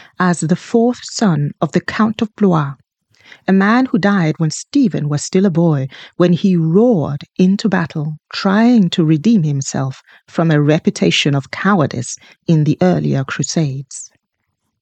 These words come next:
Stephen's mother was Adela, daughter of William the Conqueror,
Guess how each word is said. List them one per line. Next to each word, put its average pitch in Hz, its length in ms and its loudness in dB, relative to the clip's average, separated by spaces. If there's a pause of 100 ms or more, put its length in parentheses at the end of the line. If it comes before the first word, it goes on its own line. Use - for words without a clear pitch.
(680)
Stephen's 262 680 0
mother 160 480 2 (120)
was 151 500 -2
Adela, 151 460 0 (560)
daughter 214 460 2
of 160 300 0
William 151 360 2
the 147 100 -8
Conqueror, 143 600 -4